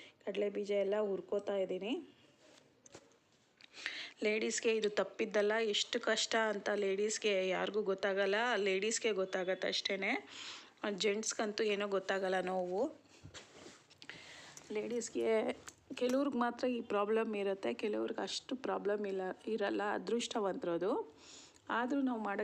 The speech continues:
ಕೆಲಸ ಮಾಡಲೇಬೇಕಲ್ಲ, ಆ ಥರ ನಮ್ಗೆ ಹುಷಾರಿಲ್ಲ ಅಂತ ಕೂತ್ಕೊಳ್ಳೋಕ್ಕೂ ಆಗಲ್ಲ. ಬೆಳಗ್ಗೆ ಹೇಳೋದಂತೂ ತಪ್ಪದೇ ಇಲ್ಲ, ಮಾಡಲೇಬೇಕಾಗತ್ತೆ. ಸಾಂಬಾರಿಗೆ ನೋಡಿ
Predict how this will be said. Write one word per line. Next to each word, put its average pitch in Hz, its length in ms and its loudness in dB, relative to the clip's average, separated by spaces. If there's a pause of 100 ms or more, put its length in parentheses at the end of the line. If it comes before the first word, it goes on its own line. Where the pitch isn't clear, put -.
ಕೆಲಸ 208 220 -2 (140)
ಮಾಡಲೇಬೇಕಲ್ಲ, 185 720 -2
ಆ 190 140 -2
ಥರ 190 100 0 (160)
ನಮ್ಗೆ 185 240 -4
ಹುಷಾರಿಲ್ಲ 202 540 -2
ಅಂತ 208 120 -4 (120)
ಕೂತ್ಕೊಳ್ಳೋಕ್ಕೂ 208 580 -2 (140)
ಆಗಲ್ಲ. 180 260 -4 (2250)
ಬೆಳಗ್ಗೆ 226 380 2 (120)
ಹೇಳೋದಂತೂ 208 500 0 (120)
ತಪ್ಪದೇ 208 420 0 (160)
ಇಲ್ಲ, 190 160 2 (220)
ಮಾಡಲೇಬೇಕಾಗತ್ತೆ. 196 1000 -2 (1160)
ಸಾಂಬಾರಿಗೆ 226 500 2 (120)
ನೋಡಿ 202 180 0